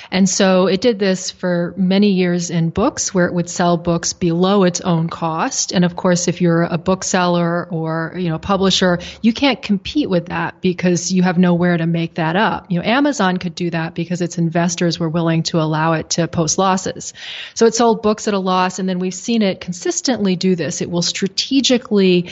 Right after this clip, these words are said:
sell below cost in order to push competitors out of the market.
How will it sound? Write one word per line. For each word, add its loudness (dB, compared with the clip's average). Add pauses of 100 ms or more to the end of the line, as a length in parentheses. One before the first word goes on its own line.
(200)
sell 2
below 0
cost -2
in -2
order 0
to -6
push 0
competitors 0
out -2
of -4
the -8
market. 0